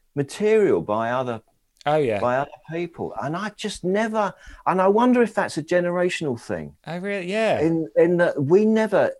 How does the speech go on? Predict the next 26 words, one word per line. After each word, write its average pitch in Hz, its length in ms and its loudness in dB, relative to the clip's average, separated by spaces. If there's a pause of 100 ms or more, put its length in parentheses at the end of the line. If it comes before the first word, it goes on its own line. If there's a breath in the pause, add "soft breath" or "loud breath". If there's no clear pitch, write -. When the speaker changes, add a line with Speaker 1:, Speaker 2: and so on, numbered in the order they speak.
(160)
Speaker 1:
ever 220 320 -2
did 170 300 -2
that, 82 320 -6
and 151 160 0
it, 147 240 -2
and 151 140 2
if 208 260 -2 (540 soft breath)
the, 143 760 -6
the 127 180 -6
circle 196 480 2
of 147 80 -2
friends 139 340 0
that, 127 180 0 (100)
uh, 107 400 -2
that 120 160 -2
I've 120 260 4
sort - 420 -2
of 85 100 -14 (340)
grown 104 300 2
up 175 180 -2
with, 101 180 0
if - 140 -8
you 90 100 -2
like, 82 280 -6
in 95 120 -6
stand-up, 123 540 -6